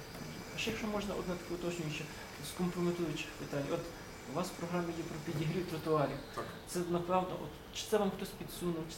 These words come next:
Speaker 1: це ви самі так, як одні казали, по наївності взяли, щоб взяти
Speaker 2: Ну,
Speaker 1: якісь європейські?
Speaker 2: дивіться.
Speaker 1: Ну, ще наперед, я розумію, але
Speaker 2: Я знаю, за це мене критикували вже в першу зиму. Хоча реально в програмі у мене написано за наступні роки, тобто навіть
Speaker 1: Так.
Speaker 2: не в цей рік, а через, через рік.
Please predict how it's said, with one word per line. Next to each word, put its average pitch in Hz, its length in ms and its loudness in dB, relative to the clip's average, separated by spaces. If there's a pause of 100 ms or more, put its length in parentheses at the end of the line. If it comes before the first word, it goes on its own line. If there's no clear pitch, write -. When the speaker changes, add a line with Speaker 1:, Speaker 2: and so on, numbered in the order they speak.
Speaker 1:
це 196 60 0
ви 180 120 2
самі 156 800 0
так, 147 120 2 (520)
як 139 80 -4 (220)
одні 151 160 0
казали, 170 260 8
по 185 140 4
наївності 175 500 8 (120)
взяли, 147 380 4
щоб 143 120 -4 (100)
взяти 151 220 2
Speaker 2:
Ну, - 60 -2
Speaker 1:
якісь - 160 0
європейські? 156 640 4 (260)
Speaker 2:
дивіться. 120 280 2 (200)
Speaker 1:
Ну, 202 100 2
ще 214 180 2 (200)
наперед, 180 520 4
я 160 120 0
розумію, 160 540 -2 (160)
але 143 240 2 (360)
Speaker 2:
Я 151 80 2
знаю, 156 200 4 (200)
за - 120 -2
це 190 160 4
мене 196 120 4
критикували 147 520 6
вже - 100 4
в - 100 -2
першу 127 260 2
зиму. 92 160 -2 (200)
Хоча 131 440 8
реально 156 220 6
в - 80 -4
програмі 127 340 4
у 123 40 2
мене 127 160 2
написано 120 360 -2
за 135 240 8
наступні 139 460 4
роки, 127 220 4
тобто 123 240 -2
навіть 127 140 2
Speaker 1:
Так. - 100 4
Speaker 2:
не 139 80 8
в 135 40 2
цей 147 200 4
рік, 147 160 4
а - 180 -2
через, 135 380 4
через 127 260 2
рік. 120 140 2